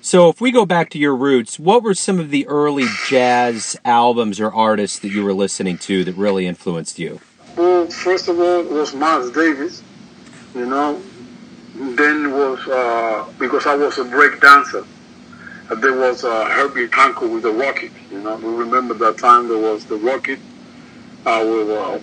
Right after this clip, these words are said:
Speaker 2: from Herbie Hancock. Um, the first cassette that came into my house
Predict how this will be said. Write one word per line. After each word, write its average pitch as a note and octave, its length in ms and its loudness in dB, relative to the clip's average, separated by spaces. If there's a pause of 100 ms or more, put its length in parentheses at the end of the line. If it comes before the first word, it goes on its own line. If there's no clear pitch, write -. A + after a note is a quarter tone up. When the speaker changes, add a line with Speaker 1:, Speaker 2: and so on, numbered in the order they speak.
(100)
Speaker 2:
from F3 240 -4
Herbie B2+ 260 0
Hancock. C3+ 440 2 (340)
Um, D3 320 2 (100)
the - 80 -6
first - 380 2
cassette - 440 0
that - 240 -2
came D3+ 240 -2
into C3+ 200 -8
my A#2+ 200 -4
house C#3 640 -2